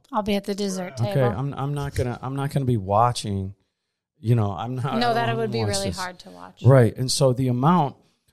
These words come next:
Speaker 2: of, of dust in the atmosphere, and, and as this asteroid gets closer to the earth, it heats up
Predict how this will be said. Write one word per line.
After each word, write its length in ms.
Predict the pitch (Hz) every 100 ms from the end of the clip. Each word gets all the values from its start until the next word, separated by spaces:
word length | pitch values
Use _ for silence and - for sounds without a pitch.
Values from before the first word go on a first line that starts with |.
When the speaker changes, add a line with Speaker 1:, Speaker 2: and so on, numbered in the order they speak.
| _
Speaker 2:
of, 240 | 131 123 - -
of 260 | 117 98
dust 580 | 110 139 175 127 - - -
in 80 |
the 120 | 120 113
atmosphere, 640 | 156 151 - 131 127 123
and, 240 | - 113 -
and 180 | 117 110
as 220 | - 135 139
this 160 | - -
asteroid 400 | 135 139 135 120
gets 180 | 110 -
closer 380 | - 143 147
to 100 | 123
the 120 | 104 -
earth, 260 | - 165
it 140 | 156 -
heats 460 | - - 165 151 -
up 300 | 170 165